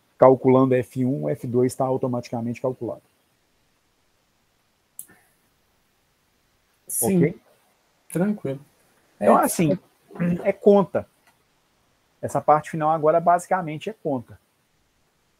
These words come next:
Speaker 1: O que que você teve de dúvida nesse problema? O que que você tentou fazer nele que tinha agarrado?
Speaker 2: O, igual, vendo sua resolução aí, eu tive duas dúvidas.
Speaker 1: Hum.
Speaker 2: Uma, na hora que você vai fazer o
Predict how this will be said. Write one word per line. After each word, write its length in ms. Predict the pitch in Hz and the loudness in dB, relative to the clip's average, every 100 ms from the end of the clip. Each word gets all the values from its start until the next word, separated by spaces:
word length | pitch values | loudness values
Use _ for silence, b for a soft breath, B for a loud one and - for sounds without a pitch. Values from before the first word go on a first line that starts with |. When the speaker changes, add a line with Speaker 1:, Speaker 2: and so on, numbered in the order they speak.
| _ | _
Speaker 1:
O 60 | - | -6
que 160 | 269 | -4
que 100 | 277 | -2
você 120 | - 262 | -2 2
teve 260 | 202 190 | 2 2
de 100 | 170 | -2
dúvida 380 | 127 165 160 151 | -2 -2 0 -2
nesse 280 | 147 156 - | -4 -6 -4
problema? 420 | 147 120 117 110 | -2 -2 -2 -6
O 40 | |
que 100 | 117 | -12
que 100 | 160 | -12
você 140 | - 175 | -6 -6
tentou 540 | - 160 143 127 143 | -6 -6 -6 -2 -2
fazer 260 | - 135 131 | 0 -2 -2
nele 220 | 131 147 - | -4 -6 -10
que 80 | 147 | -20
tinha 180 | - 139 | -8 -4
agarrado? 460 | 131 127 113 110 107 _ _ _ _ _ _ _ - _ _ _ _ _ _ - | -2 -2 -2 -10 -12 _ _ _ _ _ _ _ -20 _ _ _ _ _ _ -4
Speaker 2:
O, 960 | 160 147 139 139 135 135 135 131 - - _ _ - | 0 0 0 -2 -2 -2 -2 -2 -4 -10 _ _ -4
igual, 320 | 165 151 139 | 0 0 0
vendo 180 | 147 151 | -2 -4
sua 140 | 151 | -4
resolução 640 | 156 151 151 160 151 156 151 | -4 -4 -4 -4 -4 -4 -2
aí, 200 | 165 214 | 0 -2
eu 100 | 190 | -2
tive 260 | - 180 | -4 -4
duas 400 | 165 185 240 175 | -2 2 2 2
dúvidas. 560 | 120 120 107 107 - - _ | 0 -2 -2 -8 -18 -20 _
Speaker 1:
Hum. 280 | 151 156 110 - _ _ | -4 -2 -4 -10 _ _
Speaker 2:
Uma, 400 | 139 156 208 233 - _ _ | -2 0 2 0 -6 _ _
na 260 | 214 160 160 | -6 0 2
hora 160 | 175 | 2
que 120 | 175 - | 0 -4
você 140 | 190 | -2
vai 160 | 175 180 | 2 2
fazer 300 | 185 170 165 | 2 2 0
o 180 | 156 | -4